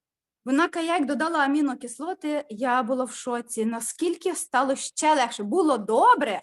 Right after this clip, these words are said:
стало ще краще». Я їй дала для дегустації зовсім по чуть-чуть три види продукту. Дала Ресторей,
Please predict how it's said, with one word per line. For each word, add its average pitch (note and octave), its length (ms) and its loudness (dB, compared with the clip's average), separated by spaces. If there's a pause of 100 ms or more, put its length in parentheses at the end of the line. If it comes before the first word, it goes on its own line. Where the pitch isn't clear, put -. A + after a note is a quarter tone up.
стало D#4+ 380 0
ще - 400 -4
краще». A3 500 -2 (340)
Я E4+ 340 2
їй D#4 160 0
дала E4 240 -4
для D4 200 -4
дегустації C#4+ 600 -2
зовсім C4+ 320 -4 (320)
по F4+ 100 0
чуть-чуть G#4+ 560 0
три E4+ 140 -2
види F4+ 220 0
продукту. C#4+ 640 0
Дала A3 260 0
Ресторей, C4 520 -2